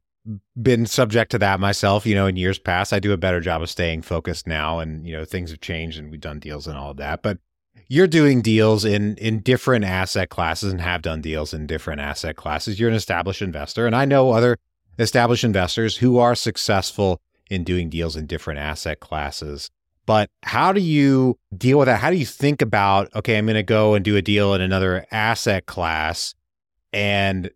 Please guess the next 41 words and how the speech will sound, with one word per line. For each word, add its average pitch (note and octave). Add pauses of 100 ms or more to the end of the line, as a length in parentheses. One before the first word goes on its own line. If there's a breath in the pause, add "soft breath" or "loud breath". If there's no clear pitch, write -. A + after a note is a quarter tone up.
not B2 (400)
think B2
that A#2+
you're A2
getting A2
into, F#2+ (220)
like, G2
a F#2
shiny G2
object F2
syndrome, F2+
just E2+
looking F2+
for F2
something E2+
else? E2
Because -
I F#2
know B2 (300)
some C3+
of A#2
our G#2+
listeners G#2
out F#2
there F2+ (300 soft breath)
may A2+
be G#2
bouncing G2
around E2+
from E2+
asset E2
class E2
to E2+
asset A2+
class G2+
because G#2
they're A#2
not A2
finding F#2+
a F2
deal E2